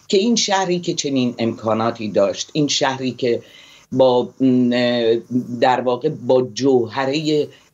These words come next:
اه، خون خودش، با اون نفتی که طلای سیاه بود،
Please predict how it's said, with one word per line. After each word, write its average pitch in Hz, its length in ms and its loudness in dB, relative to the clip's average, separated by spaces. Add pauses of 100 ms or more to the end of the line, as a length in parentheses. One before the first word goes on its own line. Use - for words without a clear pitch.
(100)
اه، 127 260 4
خون 180 760 0
خودش، 110 520 -2
با 123 300 -2
اون 139 340 0
نفتی 151 400 -4
که 120 180 -6
طلای 127 560 -2
سیاه 117 560 -2
بود، - 260 -4